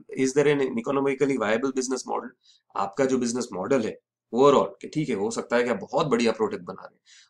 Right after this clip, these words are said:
हो सकता है कि you are creating something which is fantastic, which is, uh, mind blowing, but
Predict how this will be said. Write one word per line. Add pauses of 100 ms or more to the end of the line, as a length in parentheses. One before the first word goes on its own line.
हो
सकता
है
कि
you
are
creating
something
which
is
fantastic, (100)
which
is,
uh,
mind
blowing, (600)
but